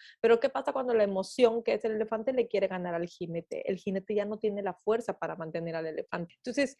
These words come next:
eh, yo sí creo que aunque en ese momento no lo veamos, si en algún futuro te llega a pasar o les llega a pasar, tengan de, de verdad a consideración que el mundo es de los valientes y esto aplica para cualquier tipo de situación.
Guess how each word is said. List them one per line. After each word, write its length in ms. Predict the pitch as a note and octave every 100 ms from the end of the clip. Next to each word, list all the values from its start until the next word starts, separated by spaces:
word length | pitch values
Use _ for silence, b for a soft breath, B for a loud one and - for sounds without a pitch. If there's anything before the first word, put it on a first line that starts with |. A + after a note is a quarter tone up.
| b b b
eh, 520 | - A#3+ A#3+ A#3 -
yo 280 | G#3+ G3 C#4
sí 340 | D4 - D#4 -
creo 360 | C4+ G3+ F#3
que 100 | F#3
aunque 260 | F3+ F3 G3+
en 100 | F#3+
ese 260 | A3 A#3 D4
momento 360 | A#3 A3 A3
no 120 | G#3+
lo 120 | G#3+ G3+
veamos, 500 | F3 E3+ F3 A#3 -
si 160 | A3
en 140 | F#3+ F#3
algún 280 | F3+ A3
futuro 500 | A3+ B3+ - A#3 A3+
te 140 | A3 G3
llega 180 | F3 F3+
a 60 |
pasar 320 | E3+ - F3
o 40 | F#3
les 160 | F3+
llega 180 | F3+ -
a 60 | -
pasar, 420 | F3 - G3 G3
tengan 420 | G#3+ G#3 A3+ A3+
de, 180 | G3+ -
de 140 | F#3+ F#3+
verdad 280 | F#3 G3 A3
a 60 |
consideración 880 | - A#3 G#3+ F3 E3+ - G#3 G#3 D#4 - B
que 80 | -
el 100 | G#3
mundo 340 | G#3+ A#3 A#3+ A#3+
es 140 | A3
de 80 | A3
los 180 | G3+ F3
valientes 580 | E3 E3+ F3+ F#3 F#3+
y 60 | F#3
esto 180 | F#3+ A#3+
aplica 280 | G#3+ - A3
para 260 | F3+ E3 -
cualquier 640 | - F3 E3+ D#3+ - G#3+ G#3+
tipo 260 | G#3+ -
de 100 | G3
situación. 680 | F3+ - E3+ D#3 - F3 D#3+